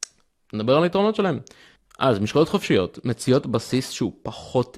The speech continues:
יציב לאימון, אמ, כי הם דורשים מאיתנו גם לייצב, זה לא כמו מכונה שמקובעת במקום, אז, אה, משקולת חופשית כמו מוטו או דמבל זה משהו שזז במרחב ואנחנו צריכים לייצב אותו,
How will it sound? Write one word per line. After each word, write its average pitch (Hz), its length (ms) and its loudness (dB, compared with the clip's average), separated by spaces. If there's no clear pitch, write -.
יציב 117 720 -4
לאימון, 95 580 -2
אמ, 90 60 -8
כי 113 100 -2
הם 101 80 0
דורשים 101 360 0
מאיתנו 98 400 0
גם 98 200 0
לייצב, 107 680 -2
זה 107 140 -2
לא 107 40 0
כמו 120 120 0
מכונה 104 340 0
שמקובעת 101 540 0
במקום, 101 500 -4
אז, 98 160 -4
אה, 92 100 0
משקולת - 240 -2
חופשית - 260 -4
כמו 110 140 2
מוטו 104 420 0
או 110 80 0
דמבל 107 460 4
זה 101 100 0
משהו 107 240 -2
שזז 101 480 2
במרחב 101 540 0
ואנחנו 95 280 -6
צריכים - 200 -6
לייצב 104 300 -2
אותו, 202 240 0